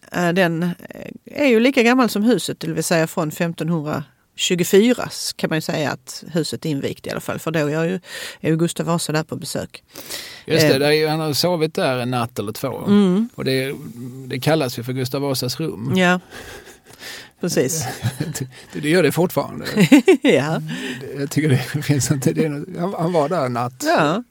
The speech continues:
Speaker 2: För, och det är ju ganska länge sedan, men <laughs>
Speaker 1: Han bodde där under Malmö recess. Ja, precis.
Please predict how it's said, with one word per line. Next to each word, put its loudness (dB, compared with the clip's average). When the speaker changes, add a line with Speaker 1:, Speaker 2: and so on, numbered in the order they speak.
Speaker 2:
För, -8
och -6
det -2
är 0
ju -4
ganska -2
länge -2
sedan, -4
men -4
<laughs> -2
Speaker 1:
Han 2
bodde 6
där 8
under 4
Malmö 4
recess. 2
Ja, 0
precis. -4